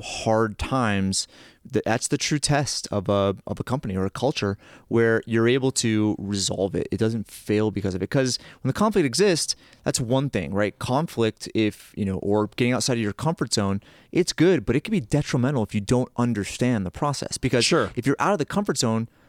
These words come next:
Speaker 1: you gotta do something. You gotta do something different. If you
Speaker 2: Mm-hmm.
Speaker 1: don't do that, then you may be outside for a while. So it's really,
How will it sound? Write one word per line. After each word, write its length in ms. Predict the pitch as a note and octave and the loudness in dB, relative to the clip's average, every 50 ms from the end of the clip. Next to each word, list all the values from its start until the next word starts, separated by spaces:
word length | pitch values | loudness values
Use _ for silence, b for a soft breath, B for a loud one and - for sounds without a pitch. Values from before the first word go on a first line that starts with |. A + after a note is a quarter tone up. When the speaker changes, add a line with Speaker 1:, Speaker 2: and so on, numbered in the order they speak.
| b b | b b
Speaker 1:
you 120 | - D#3 | 0 2
gotta 100 | G3 D3 | 2 0
do 240 | G#2+ F#2+ - B2 C3+ | -2 -2 0 2 2
something. 400 | B2+ - - F#2 - - - - - _ _ | 2 2 -2 -4 -6 -8 -14 -14 -16 _ _
You 80 | - A2 | -2 0
gotta 80 | B2+ C#3+ | 0 2
do 60 | D#3 | 2
something 400 | - F3 D#3 - D#3+ C#3 A2 - _ | 0 -2 -2 -2 -6 -6 -6 -8 _
different. 340 | - C3 - - - - - _ B B B B B B | -2 -2 -2 -2 -6 -10 -10 _ B B B B B B
If 60 | B2 | 2
you 20 | A#2 | 4
Speaker 2:
Mm-hmm. 80 | A#2 C3 | 6 6
Speaker 1:
don't 260 | F3 G#3+ F#3+ - - | 6 4 2 0 0
do 180 | - A#2 A2+ | 2 2 2
that, 300 | G#2 G#2+ G2+ G2+ G#2 - _ _ - | 4 2 2 0 0 -4 _ _ -10
then 360 | - G2+ G#2 G#2 G#2 G#2 G2 - | -8 -4 -2 -2 -2 -2 -2 -4
you 220 | - G2+ G#2 A#2 | -4 -2 0 2
may 220 | B2+ B2+ C3 D3+ E3 | 2 2 2 2 2
be 260 | D3 A#2 C#3+ D3 E3 | 0 2 2 4 4
outside 580 | F3 G#3 G3 - - - C#3 B2+ E3+ G#3 F#3 | 4 2 0 -2 -2 -2 0 0 0 -2 -2
for 200 | - - A2+ G#2+ - | -2 0 0 0 2
a 80 | - | 0
while. 560 | A2+ G#2 G2 G2 A#2 E3+ G3+ A#2 - - - - B B B B B B B | 0 0 2 2 2 2 0 0 -2 -4 -10 -18 B B B B B B B
So 160 | - - C#3 | 0 0 2
it's 200 | C3 A#2+ - - | 2 0 -2 -2
really, 320 | B2 C3 D3 F3 F#3+ F3+ | 2 4 4 6 6 4